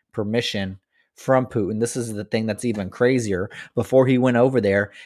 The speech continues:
his team, Sullivan on his team, uh, confirmed, "Yeah, we, we called Putin, let him know we were going over, made sure everything was okay with that." So they had to ask permission from Putin to go over to a country that Putin is fighting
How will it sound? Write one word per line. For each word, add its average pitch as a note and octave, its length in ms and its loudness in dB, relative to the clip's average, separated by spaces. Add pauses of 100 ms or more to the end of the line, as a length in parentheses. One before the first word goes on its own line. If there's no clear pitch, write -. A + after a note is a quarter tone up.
his B2 200 0
team, B2+ 300 -2
Sullivan C3 480 4
on A2 100 0
his G#2+ 180 -2
team, B2 360 -2 (440)
uh, G2+ 360 0
confirmed, B2 460 0
"Yeah, C3+ 180 6
we, B2 180 2
we B2+ 160 -2
called B2+ 280 2
Putin, C3 340 -2 (120)
let A2+ 140 4
him A#2 100 2
know A#2 140 6
we A#2 60 6
were A2+ 100 6
going A2 200 2
over, A2 220 4
made G#2+ 180 0
sure G#2+ 160 0
everything G2+ 300 -2
was G2+ 160 -6
okay G2 260 -4
with G2 120 -8
that." G#2 260 -4 (380)
So - 140 -6
they C3+ 100 4
had D3 140 0
to - 160 0
ask C#3+ 300 0
permission A#2+ 680 -4 (360)
from C#3+ 360 -2
Putin A#2 560 -4 (360)
to B2+ 100 -4
go C3+ 220 8
over C3 300 4
to B2 300 -2
a A2 60 4
country A2+ 720 -6 (460)
that G#2+ 200 -4
Putin B2 260 -2
is A2+ 160 -6
fighting A#2 540 0